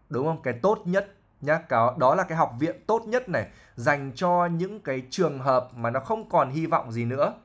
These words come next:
Hiểu chưa? Cái cases ở đây là cái trường hợp và hopeless cases, không còn hy vọng gì. "I see." Em hiểu rồi. Set on march. "Do they use the cane at, at Saint Brutus's?" Họ có sử dụng cái gậy.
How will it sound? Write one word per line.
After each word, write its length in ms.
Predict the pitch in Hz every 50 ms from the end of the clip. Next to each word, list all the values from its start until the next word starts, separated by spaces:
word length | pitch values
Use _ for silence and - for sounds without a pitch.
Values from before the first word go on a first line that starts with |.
| _ _ _ _ _ _ _ -
Hiểu 100 | 95 101 113
chưa? 140 | 151 202 - - - - - -
Cái 120 | - 127
cases 600 | 123 - - 190 196 190 185 175 - 139 120 123
ở 60 | 127 117
đây 120 | 127 135
là 60 | 135
cái 100 | 131 131 123
trường 220 | - 165 135 117
hợp 220 | 110 120 117 110 107 -
và 80 | 110
hopeless 600 | 98 - 185 185 135 131 123 104 - - - - _ _ _ _ _ _ _ _ -
cases, 500 | - 143 120 117 117 113 95 85 - - _
không 240 | - - 165 156 156
còn 180 | - 131 110 104
hy 120 | 113 120
vọng 200 | 117 120 117 101
gì. 180 | 104 101 92 90 - - _ _ _ _ _ _ _ - 113
"I 80 | 120 117
see." 480 | 117 - - 165 170 170 127 110 117 - - _ _ _ _ _ _ _
Em 140 | - 143 160
hiểu 240 | 165 170 135 107 107
rồi. 380 | 113 127 131 139 143 120 98 -
Set 280 | - - 180 190 185 -
on 220 | 139 139 143 143
march. 380 | 139 143 143 139 165 165 - - _ _ _ _ -
"Do 120 | 170 226 233 190
they 300 | 214 208 202 185 180 190
use 300 | 196 196 196 180 170 131
the 60 | 117 117 -
cane 340 | 170 160 165 165 160 156 143
at, 140 | 139 113 - - _ _ _ _ _ _ _ _ _ _
at 160 | - 135 120 -
Saint 260 | - 170 160 147 131
Brutus's?" 600 | 165 170 160 160 156 - 156 151 156 156 - - _ _ _ _ _ _ _
Họ 220 | - 190 185 147
có 160 | 156 - 139 143
sử 200 | - - 165 120
dụng 240 | 107 123 160 - -
cái 120 | 143 127
gậy. 260 | 123 123 170 190 180